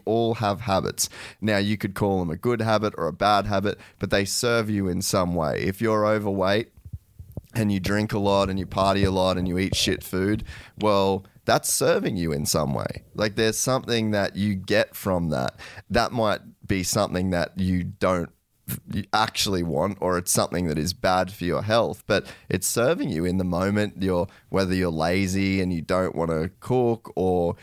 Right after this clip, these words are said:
you work really hard and then food's, like, an afterthought, or you see it as, like, a stress relief and then you, you need to eat, then that's, it's all a part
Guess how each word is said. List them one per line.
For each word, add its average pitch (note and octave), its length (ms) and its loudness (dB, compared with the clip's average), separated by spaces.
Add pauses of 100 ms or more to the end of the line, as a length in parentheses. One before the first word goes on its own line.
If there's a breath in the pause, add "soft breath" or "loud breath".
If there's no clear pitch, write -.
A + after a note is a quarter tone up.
(140)
you F#2 240 0
work G#2+ 440 0
really G2+ 260 0
hard G2+ 380 4
and F2+ 120 -4
then D#2+ 140 0
food's, G2 560 -2
like, F2 180 0
an D#2+ 120 -2
afterthought, F#2+ 840 0 (300 loud breath)
or F2+ 460 2 (160 loud breath)
you G2 160 0
see F#2+ 260 0
it F2+ 80 0
as, E2+ 160 -2
like, E2 140 -2
a E2 60 -2
stress - 460 -2
relief F#2 540 0
and F2+ 160 0
then E2 140 0
you, E2+ 220 0 (200 loud breath)
you G2 160 -2
need F#2+ 240 0
to - 200 -4
eat, G2 260 0 (180 soft breath)
then A2+ 380 0
that's, - 280 0 (160)
it's A#2 280 0
all A#2+ 420 2
a F#2 60 0
part A2 500 0